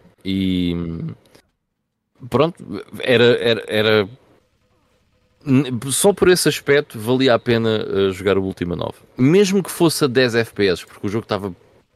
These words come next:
pessimamente mal optimizado. <laughs>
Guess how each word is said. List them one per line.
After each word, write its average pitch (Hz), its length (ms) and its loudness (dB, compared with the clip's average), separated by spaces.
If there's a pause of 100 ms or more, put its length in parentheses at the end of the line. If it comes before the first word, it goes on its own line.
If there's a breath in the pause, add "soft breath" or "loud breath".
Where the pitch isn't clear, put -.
(160)
pessimamente 110 680 -2
mal 98 180 0
optimizado. 87 540 -6 (200)
<laughs> - 1300 -8